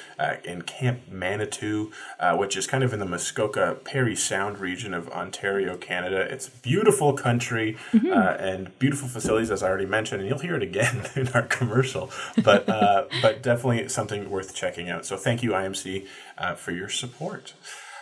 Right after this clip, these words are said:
Speaker 1: And speaking of other <laughs> great things, uh, we had the great opportunity to speak with Doctor Karim Simon, who is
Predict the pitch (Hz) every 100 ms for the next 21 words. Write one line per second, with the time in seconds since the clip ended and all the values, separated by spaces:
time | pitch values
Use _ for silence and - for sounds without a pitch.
0 | - - - 107 101 - - - - 131
1 | 147 - 87 - - - 175 175 143 -
2 | - 104 - - - 131 113 95 127 -
3 | - - - - - 98 98 - 131 156
4 | 156 127 107 110 101 110 120 113 104 110
5 | 95 104 101 113 151 175 - - - -
6 | - - - 117 120 - 92 - - 90
7 | - 101 92 - 95 104 104 98 - 87
8 | 92 113 151 165 - 120 127 - 120 123
9 | 120 -